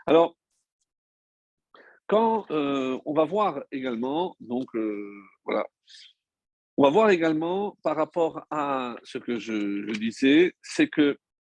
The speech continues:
le, le, le Khatam Sofer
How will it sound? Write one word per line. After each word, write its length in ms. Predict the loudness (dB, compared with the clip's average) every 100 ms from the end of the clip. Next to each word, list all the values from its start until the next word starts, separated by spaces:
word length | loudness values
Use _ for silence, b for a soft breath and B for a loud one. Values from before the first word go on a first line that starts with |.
| _ _ _ _ _ _ b b b b
le, 440 | -2 4 4 4 2
le, 160 | 0
le 120 | -2 -2
Khatam 360 | -2 -2 -4
Sofer 420 | -4 -4 -4 -4